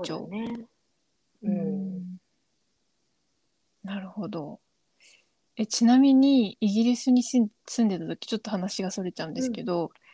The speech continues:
Speaker 2: うん。うん、うん。
Speaker 1: あの、よく聞くのが、あの、あ、そうだ、ゆきえさんとも前お話ししたことありました。あの、体毛？<laughs>
Speaker 2: あー、
Speaker 1: け-、
Speaker 2: うん、
Speaker 1: 無駄毛、
Speaker 2: うん。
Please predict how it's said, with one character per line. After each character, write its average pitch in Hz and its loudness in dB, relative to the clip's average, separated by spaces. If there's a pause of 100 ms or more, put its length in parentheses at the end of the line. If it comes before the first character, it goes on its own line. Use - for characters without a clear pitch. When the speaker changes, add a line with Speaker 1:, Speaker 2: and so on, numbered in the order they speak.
(140)
Speaker 2:
う 269 -4
ん。 277 -2
う - -4
ん、 - -4
う - -2
ん。 196 0
Speaker 1:
あ 185 0
の、 180 -4 (1040)
よ 240 -2
く 185 -4 (420)
聞 - -16
く 202 -6
の 180 -6
が、 175 -6 (540)
あ 190 -6
の、 180 -8 (220)
あ、 220 -4 (200)
そ 240 -2
う - 0
だ、 190 0
ゆ 185 0
き 262 2
え 269 4
さ 277 2
ん 262 4
と 262 2
も 202 2
前 190 0
お 190 -2
話 202 -2
し - -8
し - -18
た 208 -2
こ - -4
と 170 -6
あ 165 -4
り 175 -8
ま 175 -6
し - -8
た。 - -8
あ 185 -6
の、 170 -10 (100)
体 254 8
毛？ 269 8
<laughs> - -6
Speaker 2:
あ 339 4
ー、 320 0
Speaker 1:
け-、 294 8
Speaker 2:
う 269 6
ん、 233 8
Speaker 1:
無 240 6
駄 269 6
毛、 277 4
Speaker 2:
う - -18
ん。 - -20